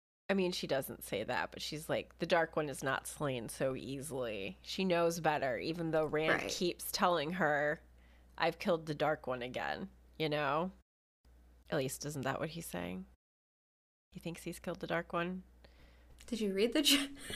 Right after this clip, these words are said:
Speaker 2: <laughs> Did you
Speaker 1: I
Speaker 2: read
Speaker 1: did.
Speaker 2: the chapters?
Speaker 1: I even got it open right now. <laughs>
Speaker 2: Yeah, he says that he defeated him.
Speaker 1: Okay, yeah.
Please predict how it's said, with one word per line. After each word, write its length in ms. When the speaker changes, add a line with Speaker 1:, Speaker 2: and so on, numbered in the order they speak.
Speaker 2:
<laughs> 400
Did 100
you 120
Speaker 1:
I 60
Speaker 2:
read 140
Speaker 1:
did. 140
Speaker 2:
the 40
chapters? 380
Speaker 1:
I 20
even 280
got 200
it 80
open 140
right 300
now. 800
<laughs> 60
Speaker 2:
Yeah, 380
he 180
says 300
that 100
he 140
defeated 500
him. 220
Speaker 1:
Okay, 260
yeah. 300